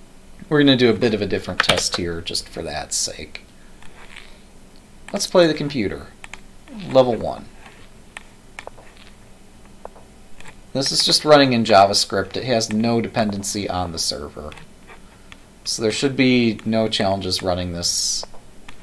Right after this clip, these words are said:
No potential challenges running this. Just, like, everything about this should be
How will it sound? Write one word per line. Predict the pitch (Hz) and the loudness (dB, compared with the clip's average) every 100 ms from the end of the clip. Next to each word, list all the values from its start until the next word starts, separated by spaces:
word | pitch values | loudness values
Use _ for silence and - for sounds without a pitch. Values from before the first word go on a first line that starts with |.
| - | -16
No | - 85 80 | -8 -6 -6
potential | - - 139 143 127 | -8 0 0 2 0
challenges | 123 131 117 113 113 | 2 0 2 0 -2
running | 120 110 107 | 0 0 0
this. | 104 104 - - - | -2 -4 -8 -12 -16
Just, | - - - | -8 -8 -2
like, | 95 - - - - - - - - - - - | -2 -4 -16 -20 -20 -20 -20 -20 -20 -20 -20 -8
everything | - 139 135 135 117 | 2 4 4 2 4
about | 104 101 - | 6 4 2
this | 95 | -6
should | - 104 92 | -4 -4 -6
be | - 87 82 82 | -4 -4 -4 -8